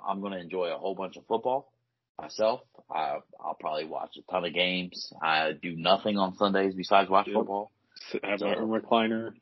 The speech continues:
Speaker 2: feet up.
Speaker 1: Yeah, I ca-, I cannot wait. Like, week one is upon us. Um, week one, don't, don't, uh, buy into the overhyped train either.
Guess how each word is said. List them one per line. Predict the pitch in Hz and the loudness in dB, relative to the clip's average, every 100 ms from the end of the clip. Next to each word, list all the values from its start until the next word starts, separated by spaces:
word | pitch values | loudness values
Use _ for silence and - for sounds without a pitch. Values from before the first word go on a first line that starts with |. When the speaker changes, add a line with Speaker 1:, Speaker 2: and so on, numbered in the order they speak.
| - | 0
Speaker 2:
feet | 107 | 2
up. | 98 107 98 - _ _ _ _ - - | 4 2 -2 -8 _ _ _ _ -16 -10
Speaker 1:
Yeah, | - - - - _ | -10 -10 -12 -18 _
I | 95 95 80 - | 2 2 0 -6
ca-, | - - | -10 -4
I | 78 85 - | -2 -2 -6
cannot | 87 80 71 78 | -10 -8 -8 -8
wait. | 80 69 - - | -6 -8 -12 -6
Like, | 78 - | -6 -4
week | 90 90 82 | -6 -6 -4
one | 85 87 82 | -2 -2 -4
is | 82 78 | -6 -8
upon | - 90 92 98 | 0 4 4 4
us. | 107 - - - - _ _ - | 0 -4 -10 -16 -20 _ _ 2
Um, | 85 87 80 78 73 - | 6 6 4 -2 -8 -10
week | 90 113 - | -2 -2 -2
one, | 92 101 101 98 98 - _ _ _ _ - | -4 -2 0 -2 -6 -14 _ _ _ _ 2
don't, | 107 123 131 _ - _ 113 | 2 4 -2 _ -20 _ -2
don't, | 135 165 - _ _ _ _ _ _ - - - - | -2 -2 -12 _ _ _ _ _ _ -18 -14 -14 -4
uh, | 95 80 78 87 - | 0 0 -2 -2 4
buy | 104 107 | 6 6
into | 110 95 98 | 2 -8 -12
the | 90 87 | -10 -10
overhyped | 98 87 98 95 - | -8 -8 -6 -8 -10
train | 90 80 85 | -16 -14 -14
either. | 82 | -14